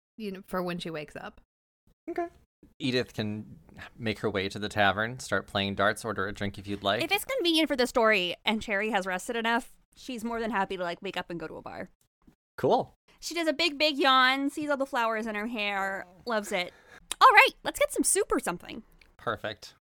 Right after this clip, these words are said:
Speaker 2: Cherry can, uh, make her way out of the building, and Humphrey will then join her into the bar.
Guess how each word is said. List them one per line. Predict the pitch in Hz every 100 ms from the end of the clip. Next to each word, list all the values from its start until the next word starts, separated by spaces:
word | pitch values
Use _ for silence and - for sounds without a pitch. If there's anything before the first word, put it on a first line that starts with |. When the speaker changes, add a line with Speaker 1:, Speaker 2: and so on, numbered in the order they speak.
| - _
Speaker 2:
Cherry | - 139 131 120
can, | - 120 107
uh, | 104 131
make | 123 113
her | 127
way | 113
out | 117
of | 107
the | 101
building, | 117 110 117 117
and | 143 117 92
Humphrey | 95 107 101
will | 101 98
then | 101
join | 98 104 113
her | 98 110 107
into | - 117 101 107
the | 104
bar. | 110 107 160 190